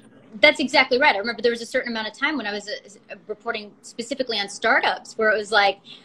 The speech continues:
well, you hear from a lot of, I call up a lot of startup founders and it was like, well, don't, you don't wanna really do this because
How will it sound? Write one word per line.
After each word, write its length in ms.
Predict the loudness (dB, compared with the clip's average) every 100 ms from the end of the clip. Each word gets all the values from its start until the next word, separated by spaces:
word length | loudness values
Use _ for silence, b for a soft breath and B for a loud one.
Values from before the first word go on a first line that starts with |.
| B
well, 460 | 4 8 10 8 4
you 220 | -4 -6 -6
hear 200 | -6 -4
from 120 | -6
a 40 |
lot 180 | -4 -6
of, 60 | -8 -10
I 80 | -12
call 260 | -8 -6
up 100 | -6
a 40 | -4
lot 140 | -6
of 60 | -6
startup 360 | -6 -6 -6 -6
founders 320 | -6 -6 -14
and 40 |
it 40 | -12
was 80 |
like, 120 | -12 -12
well, 100 | -2
don't, 220 | -2 -2 -10 -6
you 100 | 0
don't 160 | 2
wanna 160 | 2 0
really 240 | 2 0
do 140 | -4 0
this 260 | 2 2
because 420 | -4 -8 -2 -2